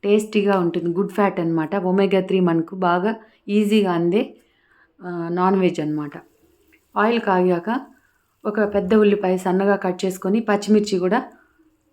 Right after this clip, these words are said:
నాలుగు పచ్చిమిర్చి యాడ్ చేసుకొని బాగా వేయించుకోవాలి. ఇందులో జీలకర్ర కూడా కొద్దిగా యాడ్ చేసుకోవాలి. ఇది బాగా వేయించుకోవాలి. ఓవర్‌గా ఉంటుంది, మట్టి, మట్టి కుండ కాబట్టి హీట్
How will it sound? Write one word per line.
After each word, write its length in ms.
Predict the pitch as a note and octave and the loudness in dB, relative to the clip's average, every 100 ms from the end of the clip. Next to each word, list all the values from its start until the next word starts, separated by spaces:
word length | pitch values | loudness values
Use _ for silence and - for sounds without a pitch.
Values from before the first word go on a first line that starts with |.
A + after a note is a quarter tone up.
| _ _ | _ _
నాలుగు 320 | G3+ G3 G3 | -2 0 0
పచ్చిమిర్చి 460 | F#3 F#3 F#3+ G#3 G#3 | 0 0 2 2 2
యాడ్ 220 | E3 E3 F3 | 2 0 -2
చేసుకొని 340 | E3+ - G3+ A#3 | -6 -4 -2 2
బాగా 340 | F#3+ F3 F3+ | 2 2 2
వేయించుకోవాలి. 680 | E3+ E3 E3 - E3+ F3+ G#3+ - _ _ - | 2 0 -2 -6 -2 -2 -4 -8 _ _ -2
ఇందులో 240 | G#3 G#3 | 2 2
జీలకర్ర 520 | G3+ G#3 G#3+ G#3+ G#3+ | 6 6 6 4 4
కూడా 260 | G3+ G#3 A3 G#3 - | 2 0 0 -2 -8
కొద్దిగా 300 | F3+ D#3+ E3+ E3+ | -10 -6 -4 -2
యాడ్ 200 | F3 F3 | -2 -2
చేసుకోవాలి. 480 | E3+ E3+ E3+ E3+ F#3 | -4 -4 -6 -4 -6
ఇది 200 | F3 F#3 | -6 0
బాగా 280 | G3 G3 G3+ | 2 4 4
వేయించుకోవాలి. 760 | F3+ F3 E3+ - D#3+ D#3+ G3 - - _ _ _ _ _ _ _ _ _ _ _ _ _ _ _ _ _ _ | 4 2 0 -6 -8 -2 -2 -4 -10 _ _ _ _ _ _ _ _ _ _ _ _ _ _ _ _ _ _
ఓవర్‌గా 440 | G3 G3+ G#3+ A3+ A3 | 2 4 6 6 6
ఉంటుంది, 420 | G3+ G3 F#3 B3+ - _ G#3 | 4 4 2 0 -4 _ -6
మట్టి, 260 | G3 G3+ G3+ - F#3+ | -6 -4 -8 -8 -6
మట్టి 260 | F#3 A3+ | -4 -4
కుండ 260 | G#3+ G#3+ F#3+ | 0 2 2
కాబట్టి 640 | F3 E3+ F3 B3 C#4 - | 0 -2 -4 -4 -6 -6
హీట్ 300 | - G#3 G#3 | -4 -2 -2